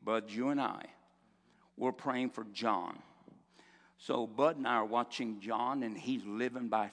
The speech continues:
faith. But, you know, John, sometimes,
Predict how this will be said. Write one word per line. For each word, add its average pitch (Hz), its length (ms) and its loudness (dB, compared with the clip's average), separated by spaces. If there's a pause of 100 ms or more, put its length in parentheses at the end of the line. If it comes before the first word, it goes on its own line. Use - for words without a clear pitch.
faith. 120 300 -2 (1000)
But, 170 260 4 (580)
you 151 120 -2
know, 139 140 -2
John, 139 580 2 (340)
sometimes, 139 680 0